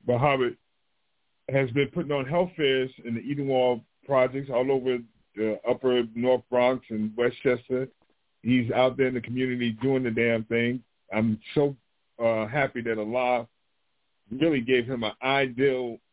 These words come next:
condition for the worst case scenario. You know,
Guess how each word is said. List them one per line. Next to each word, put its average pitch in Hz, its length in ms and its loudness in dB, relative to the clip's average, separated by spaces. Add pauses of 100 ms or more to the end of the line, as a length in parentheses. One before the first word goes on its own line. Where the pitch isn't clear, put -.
(540)
condition 117 760 -2
for 117 140 -6
the 107 80 -4
worst 120 300 -4 (240)
case 120 260 -2
scenario. 113 520 -2 (640)
You 98 80 0
know, 101 340 4